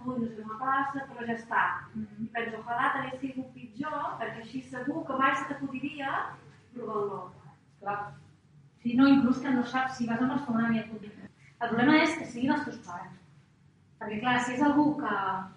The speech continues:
Speaker 2: bueno, doncs que pots deixar de veure, vale, no? Però, clar, si són els teus pares, doncs, clar, aquí has de... Jo,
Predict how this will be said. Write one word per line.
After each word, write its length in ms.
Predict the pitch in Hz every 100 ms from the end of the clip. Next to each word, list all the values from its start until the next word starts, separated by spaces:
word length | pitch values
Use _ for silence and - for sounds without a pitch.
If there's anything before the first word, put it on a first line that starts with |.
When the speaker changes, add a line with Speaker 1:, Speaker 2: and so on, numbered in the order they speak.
| -
Speaker 2:
bueno, 220 | 220 214 185
doncs 160 | -
que 80 | 202
pots 160 | 226 233
deixar 240 | 247 240 220
de 100 | 233
veure, 180 | 247
vale, 320 | 262 208 190 190
no? 140 | -
Però, 140 | 196 190
clar, 160 | 202 190
si 140 | - -
són 160 | 220
els 80 | 240 240
teus 80 | -
pares, 320 | 247 240 240 208
doncs, 460 | 202 - - - - -
clar, 140 | 214 190
aquí 240 | 190 214 226
has 100 | 226
de... 140 | 226 - - - - - - -
Jo, 160 | 285